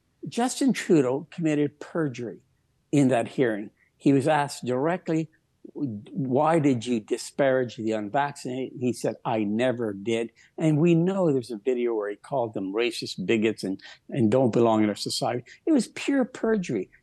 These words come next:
nothing picked up by the judge. And so, so whether you believe he was biased or not, you can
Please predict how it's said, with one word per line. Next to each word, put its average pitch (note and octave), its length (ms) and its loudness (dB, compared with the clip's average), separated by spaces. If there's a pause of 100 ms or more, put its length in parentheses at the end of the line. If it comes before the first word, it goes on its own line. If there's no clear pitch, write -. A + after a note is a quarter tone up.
(140)
nothing A3+ 480 0
picked G3 320 -4
up D3 200 -4
by B2 140 4
the G#2+ 160 0
judge. A#2 500 -2 (300)
And C#3 200 0
so, F#3 340 0 (160)
so F3 420 0 (200)
whether G#3+ 600 -2
you D3 440 2
believe C#3+ 580 0
he D3+ 140 -4
was A#2+ 180 -8
biased C#3 500 -6
or A#2 80 -6
not, C3+ 260 -4 (400)
you D#3+ 160 4
can C#3 360 4